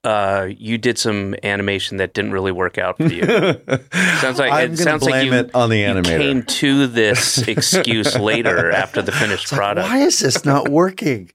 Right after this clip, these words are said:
Speaker 2: Um, no, actually,
Speaker 1: J-, Jason,
Speaker 2: the
Speaker 1: you know I'm the voice of the caramel or caramel M and M, right? You guys know that?
Speaker 2: Just the caramel
Speaker 1: Casey,
Speaker 2: one?
Speaker 1: did you? Just the caramel.
Speaker 2: Oh, right.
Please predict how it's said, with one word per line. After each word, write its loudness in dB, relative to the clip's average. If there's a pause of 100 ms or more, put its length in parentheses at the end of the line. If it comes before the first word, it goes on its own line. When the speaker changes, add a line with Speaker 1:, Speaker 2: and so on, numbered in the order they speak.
(340)
Speaker 2:
Um, 2
no, 2
actually, 2
Speaker 1:
J-, -8
Jason, 2
Speaker 2:
the 0
Speaker 1:
you 0
know 2
I'm 0
the 0
voice 0
of -4
the 0
caramel -2 (500)
or -8
caramel -2
M -2
and -2
M, -4
right? -6 (180)
You -2
guys -2
know 2
that? 0 (100)
Speaker 2:
Just 2
the 2
caramel -2
Speaker 1:
Casey, 0
Speaker 2:
one? 2
Speaker 1:
did 0
you? -4 (140)
Just -2
the -2
caramel. -2
Speaker 2:
Oh, 0
right. 2